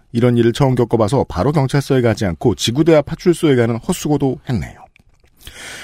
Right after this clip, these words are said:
경찰서 사이버 수사대에 가서 조서를 쓰는데 친절한 경찰관께서 은행에 알아봐 주신 결과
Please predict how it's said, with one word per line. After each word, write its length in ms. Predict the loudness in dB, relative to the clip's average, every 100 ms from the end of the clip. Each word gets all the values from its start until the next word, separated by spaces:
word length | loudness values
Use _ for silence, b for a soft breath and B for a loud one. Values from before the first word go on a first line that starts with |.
| B
경찰서 460 | -2 0 2 0 0
사이버 340 | 2 2 2
수사대에 380 | 0 0 4 4
가서 180 | 2 0
조서를 360 | -2 0 2 0
쓰는데 580 | -4 -4 0 0 -2 -10
친절한 480 | -6 0 2 2 0
경찰관께서 840 | -2 0 0 0 0 2 4 2 0
은행에 380 | 2 2 2 2
알아봐 300 | 2 2 0
주신 220 | -2 -4
결과 440 | -2 0 0 -2